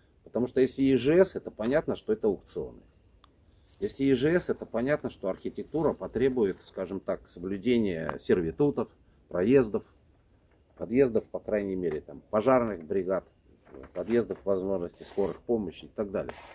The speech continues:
То есть поселок, он должен иметь логику. На сегодняшний день эти участки оформлены и отведены кому как взбрендило в голову.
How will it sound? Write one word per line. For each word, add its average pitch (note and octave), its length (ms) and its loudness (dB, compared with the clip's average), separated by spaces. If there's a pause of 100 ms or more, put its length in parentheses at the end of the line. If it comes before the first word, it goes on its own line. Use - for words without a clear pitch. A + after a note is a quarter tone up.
(120)
То - 40 -4
есть - 100 -12
поселок, A2 480 2
он F#2+ 100 -4
должен G2 320 0
иметь G#2 240 -2
логику. G2 540 0 (340)
На - 80 -10
сегодняшний A2+ 440 0
день A#2 180 4
эти G#2 180 -4
участки B2 460 -4
оформлены F#2 600 -4 (280)
и E2 80 0
отведены G#2+ 640 0 (380)
кому C3+ 300 4
как A2 200 -2
взбрендило E2 640 -2
в D#2 100 -12
голову. C#2 340 -6